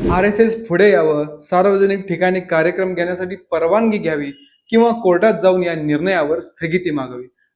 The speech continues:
आता दोन्ही पर्याय खुले आहेत. काही वकील सांगतात की जर सरकार फक्त आरएसएसला टार्गेट करत असेल तर तो भेदभाव ठरू शकतो, म्हणजे संविधानिक आव्हान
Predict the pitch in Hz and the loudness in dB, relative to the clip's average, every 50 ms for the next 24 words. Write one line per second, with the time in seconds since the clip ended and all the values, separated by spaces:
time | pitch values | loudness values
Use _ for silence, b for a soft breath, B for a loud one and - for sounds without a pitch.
0 | _ - 139 143 - 190 180 185 180 180 143 147 156 160 185 220 226 214 190 165 | _ -12 -8 -2 2 2 4 4 2 0 -2 0 0 2 2 0 0 0 0 0
1 | 160 165 185 190 - - - 156 165 165 151 135 131 127 - - _ _ _ _ | 2 2 0 0 -4 -6 -2 2 2 2 2 2 -2 -8 -12 -16 _ _ _ _
2 | _ _ - 143 143 151 151 147 147 143 - 208 208 208 208 190 180 170 - 202 | _ _ -8 -6 -4 -4 -2 -2 -2 -2 0 -2 -2 0 -2 -2 -2 0 0 0
3 | - - - 220 214 214 214 B B B B - - 220 233 226 - 220 196 175 | 0 0 0 0 0 0 -2 B B B B -2 2 2 2 2 2 0 0 0
4 | - 233 233 220 - - 214 - - 220 202 165 156 165 165 170 202 208 214 202 | 2 0 0 0 -2 -4 -6 -4 -2 -2 -2 0 0 0 2 2 2 2 0 0
5 | 208 208 202 208 202 165 147 156 170 185 180 185 170 160 156 165 160 185 170 156 | 2 0 0 2 2 0 2 2 2 0 0 0 -2 0 0 0 -2 -2 -4 -2
6 | 170 151 151 151 - b b b _ - 190 190 180 185 170 175 170 - 139 156 | -2 -2 -2 -4 -6 b b b _ -4 -2 -2 0 2 0 0 0 0 0 -2
7 | 165 160 156 156 151 151 151 151 147 143 139 139 151 143 - - 123 - _ _ | 0 0 2 2 2 2 0 0 -2 -2 -2 -4 -6 -10 -10 -14 -18 -18 _ _
8 | _ _ _ _ - 190 226 247 233 226 220 220 220 226 - - _ - - 220 | _ _ _ _ -2 -2 2 4 4 4 4 2 0 -4 -10 -16 _ -4 0 2
9 | 208 220 247 277 240 240 233 233 240 233 208 185 180 190 196 180 165 170 196 | 4 4 4 4 4 4 2 2 0 0 0 2 4 4 4 2 0 0 -4